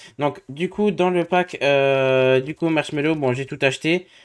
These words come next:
N'oubliez pas bien sûr le petit code créateur J Gaming si vous voulez l'acheter, ça me ferait énormément plaisir. N'hésitez pas à me dire dans les commentaires si vous l'achetez avec le pack. Et n'oubliez pas aussi de me rejoindre sur Discord, Twitter, euh, TikTok, Instagram. J'ai de poster un TikTok par jour.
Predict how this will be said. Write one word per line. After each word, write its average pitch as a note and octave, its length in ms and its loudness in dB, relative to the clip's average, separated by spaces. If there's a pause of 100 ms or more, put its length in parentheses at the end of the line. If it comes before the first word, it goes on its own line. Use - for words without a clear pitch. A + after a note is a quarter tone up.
(100)
N'oubliez C#3+ 360 -2
pas D#3 120 0
bien D3+ 180 -2
sûr E3 280 -2
le C3+ 140 -4
petit D3+ 260 -10
code D3+ 140 -4
créateur D3+ 400 -2
J D3 160 -8
Gaming D3 260 -6
si - 140 -14
vous C#3 60 -10
voulez C#3 120 -2
l'acheter, C3 340 -4
ça D3+ 140 -6
me B2+ 80 -4
ferait B2+ 240 -6
énormément C3+ 260 -2
plaisir. D3 320 -6 (320)
N'hésitez D3 220 -6
pas E3 140 -2
à - 20 0
me E3 140 0
dire D#3+ 180 -4
dans D#3+ 140 0
les D#3+ 120 0
commentaires D#3+ 420 -4
si - 120 -8
vous C#3+ 60 -6
l'achetez C#3 320 -2
avec C#3+ 240 -4
le D3+ 80 -2
pack. D#3+ 320 -2 (360)
Et B2+ 60 -4
n'oubliez D3 300 -2
pas E3 100 -4
aussi E3 160 -6
de D#3+ 80 -6
me C3 140 -4
rejoindre C#3+ 320 -6
sur D3 180 -6
Discord, C#3 420 -8
Twitter, D3+ 540 -2
euh, A#2+ 240 0
TikTok, C3+ 500 -8
Instagram. C#3 580 -2 (280)
J'ai C#3 100 -8
de C3+ 120 -2
poster C#3 280 -6
un C#3+ 80 -2
TikTok D3 420 -8
par C#3 200 0
jour. E3 320 -6